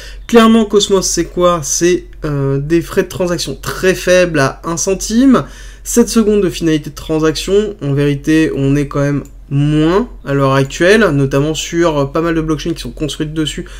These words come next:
on est plus dans les alentours de deux secondes de finalité de transaction. Et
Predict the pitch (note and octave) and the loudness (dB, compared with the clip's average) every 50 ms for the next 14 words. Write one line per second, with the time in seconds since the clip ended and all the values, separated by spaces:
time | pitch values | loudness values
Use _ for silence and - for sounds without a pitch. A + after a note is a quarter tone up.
0 | - - - - D#3 D3 C#3 C3+ C#3 F3 E3 D#3 D3 C#3 C3 C3+ C3+ C#3 C#3 C3+ | -18 -18 -10 -4 -2 0 0 0 -2 -4 -4 -2 0 0 0 2 0 0 -2 -2
1 | - D#3 D3+ C#3 C3+ C#3 C#3+ F3+ F3 - - F#3 E3+ E3+ F3 E3+ D#3+ C#3+ C3+ - | -4 -4 -4 -2 -2 0 0 -2 0 0 -2 -2 0 0 0 0 0 -2 -4 -2
2 | D3 C#3+ C#3 C#3 C3 D3+ C#3+ C#3 - - - - D3 D3 C#3 E3 D#3+ - - - | -2 0 0 0 0 -2 -4 -6 -8 -12 -10 -6 -4 -2 0 -2 -2 -2 -2 -4
3 | C4 C#4+ - - - - - - - - - - - - - - - - F#3+ A#3 | -4 -4 -6 -12 -18 -18 -20 -20 -20 -18 -18 -18 -18 -18 -18 -14 0 4 4 4
4 | C4 - | 4 2